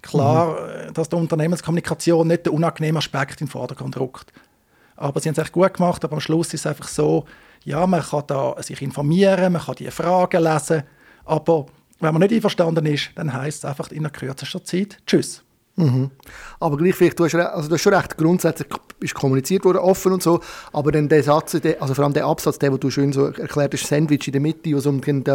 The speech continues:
Speaker 2: um, um, um die Wurst geht, da, äh, schreiben sie ja dann, um ihr Kundenerlebnis und die Leistungserbringung noch weiter zu verbessern,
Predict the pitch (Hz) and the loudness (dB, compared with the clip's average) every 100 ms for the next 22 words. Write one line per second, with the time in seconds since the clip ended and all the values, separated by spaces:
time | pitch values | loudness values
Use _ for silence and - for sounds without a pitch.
0 | 135 147 139 202 139 - 147 - 156 185 | 0 -2 -6 -6 -8 -6 -10 0 4 4
1 | - 151 165 - - - - _ - 156 | 4 4 4 0 -14 -18 -20 _ 4 6
2 | 165 - 160 156 151 165 151 - 160 160 | 4 2 2 2 0 0 -2 2 2 2
3 | 156 - 170 170 - 135 - - 185 185 | -2 0 0 0 0 -2 -2 0 2 2
4 | 180 165 160 160 160 165 - 175 131 147 | 0 2 2 2 2 -2 -4 -6 -2 0
5 | 139 147 165 - 151 - 151 147 147 139 | 2 2 0 -6 -8 -6 -4 -2 -2 -2
6 | 135 139 143 143 143 139 - 131 135 151 | -2 -4 0 0 0 -6 -4 -2 0 0
7 | - 151 151 | 0 -2 -2